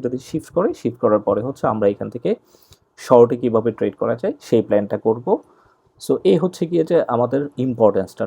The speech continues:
টপ ডাউন অ্যানালাইসিসের, যে একটা টপ ডাউন অ্যানালাইসিস যদি আপনার কাছে রেডি থাকে তাহলে আপনি খুব সহজেই হচ্ছে গিয়ে আপনার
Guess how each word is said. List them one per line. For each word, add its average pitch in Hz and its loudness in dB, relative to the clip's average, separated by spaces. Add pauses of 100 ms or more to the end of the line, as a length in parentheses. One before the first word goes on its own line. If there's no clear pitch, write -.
টপ 113 6
ডাউন 110 4
অ্যানালাইসিসের, 98 -4 (180)
যে 117 2
একটা 120 -4
টপ 113 2
ডাউন 127 -2
অ্যানালাইসিস 117 -2
যদি 127 -4
আপনার - -4
কাছে - -8 (120)
রেডি 110 2
থাকে 92 -6 (120)
তাহলে 107 -2 (100)
আপনি - -16 (100)
খুব 151 -2 (160)
সহজেই 135 2
হচ্ছে 143 -6
গিয়ে 175 -8 (480)
আপনার 113 0